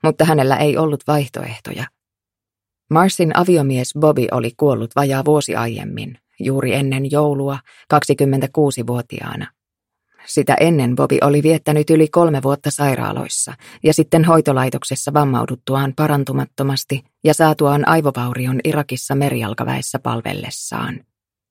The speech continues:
Ian Buchanan oli ollut Bobin kersantti ja paras ystävä, merijalkaväen sotilas, joka oli Bobin mukaan vastannut kahtakymmentä muuta miestä.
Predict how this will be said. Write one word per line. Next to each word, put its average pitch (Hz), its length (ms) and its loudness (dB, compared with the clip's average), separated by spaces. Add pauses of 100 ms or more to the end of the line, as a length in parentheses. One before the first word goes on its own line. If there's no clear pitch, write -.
(460)
Ian 156 340 4
Buchanan 160 680 2
oli 151 220 4
ollut 147 260 2
Bobin 156 340 4
kersantti 127 600 -2
ja 123 120 0
paras 139 360 -2
ystävä, - 480 -6 (360)
merijalkaväen 127 760 0
sotilas, 131 680 -4
joka 143 280 4
oli 139 140 2
Bobin 143 320 4
mukaan 139 360 0
vastannut 135 460 -2
kahtakymmentä 127 680 -2
muuta 139 300 -2
miestä. 117 520 -6